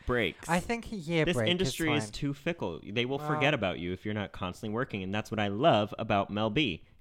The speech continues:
Speaker 1: Constantly working.
Speaker 2: But she did kind of, she was working kind of.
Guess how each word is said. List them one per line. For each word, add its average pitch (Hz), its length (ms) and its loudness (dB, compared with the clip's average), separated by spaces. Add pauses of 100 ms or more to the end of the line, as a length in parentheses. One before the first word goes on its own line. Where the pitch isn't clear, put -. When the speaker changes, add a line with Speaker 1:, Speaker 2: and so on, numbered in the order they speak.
Speaker 1:
Constantly 110 880 -6 (220)
working. 151 480 -6
Speaker 2:
But 202 140 -4
she - 180 -4
did 247 320 -4
kind 202 320 0
of, 175 80 -8
she - 140 -6
was 269 260 -4
working 202 360 0
kind 175 460 0
of. 104 300 -8